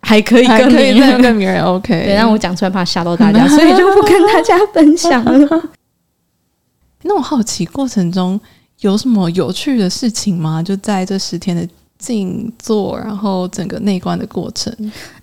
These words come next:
Speaker 1: 欸，我觉得就是有一个东西真的让我蛮惊讶的，因为我们这十天不是完全不能讲话吗？
Speaker 2: 对。
Speaker 1: 但其实我们最后一天可以。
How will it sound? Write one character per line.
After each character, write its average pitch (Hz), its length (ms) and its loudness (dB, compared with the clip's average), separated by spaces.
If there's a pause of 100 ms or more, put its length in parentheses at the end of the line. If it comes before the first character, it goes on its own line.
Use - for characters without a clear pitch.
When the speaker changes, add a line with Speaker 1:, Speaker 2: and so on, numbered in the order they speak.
Speaker 1:
欸， 302 120 2
我 208 180 0
觉 196 240 -6
得 208 340 0
就 269 180 -2
是 226 460 -4
有 196 180 4
一 196 60 2
个 202 340 2
东 208 260 0
西 220 140 0
真 214 160 0
的 196 100 2
让 196 140 0
我 180 80 -4
蛮 131 280 -6
惊 202 280 -6
讶 170 220 -6
的， - 220 -16
因 285 100 6
为 311 100 6
我 254 80 4
们 180 180 -6
这 240 140 -2
十 - 180 -4
天 196 240 -2
不 - 120 -10
是 214 320 -2
完 208 260 0
全 196 240 -4
不 208 120 -6
能 196 160 -6
讲 - 220 -8
话 185 240 -6
吗？ - 320 -8
Speaker 2:
对。 180 440 -4
Speaker 1:
但 370 120 4
其 220 140 2
实 196 80 0
我 180 140 2
们 165 280 -8
最 254 220 2
后 208 200 -2
一 208 60 -4
天 185 260 -4
可 175 240 -10
以。 240 200 -14